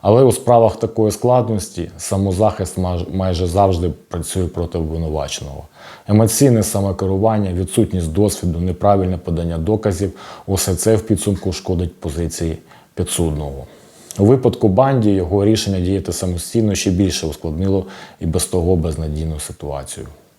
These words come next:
Прокуратура Флориди будує свою справу на фізичних доказах, свідченнях виживших жертв і ключовому елементі —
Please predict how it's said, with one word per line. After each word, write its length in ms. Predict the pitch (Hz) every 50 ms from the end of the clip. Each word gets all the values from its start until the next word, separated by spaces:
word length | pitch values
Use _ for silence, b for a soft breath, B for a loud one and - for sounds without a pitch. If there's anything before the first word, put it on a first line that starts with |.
| _ _ _ _ _ _ _ _ _ _ _ _ _ _ _ - - _ _ _ - - - _ _ _ _ B B B B B B B B - -
Прокуратура 560 | - 117 98 143 139 143 135 147 147 143 127
Флориди 480 | 110 - - 120 120 131 135 123 110 110
будує 420 | 98 90 104 101 104 110 110 104
свою 280 | - - - 95 98 90
справу 520 | 90 - - 98 104 107 101 95 95 92 - B B B B B B B B B B B _ _ -
на 120 | 104 98
фізичних 540 | - 110 98 85 110 104 87 - 92 92 87
доказах, 600 | 82 104 117 120 117 113 101 85 92 90 82 -
свідченнях 600 | - - 107 107 - - 90 90 87 80 - -
виживших 440 | 90 82 80 85 78 - - 78 78
жертв 360 | 82 98 107 107 104 - - - B B B B B B
і 120 | 139 120
ключовому 600 | - 110 107 - - 101 98 101 98 95 92 90
елементі — 560 | 92 90 95 98 104 110 113 113 110 113 101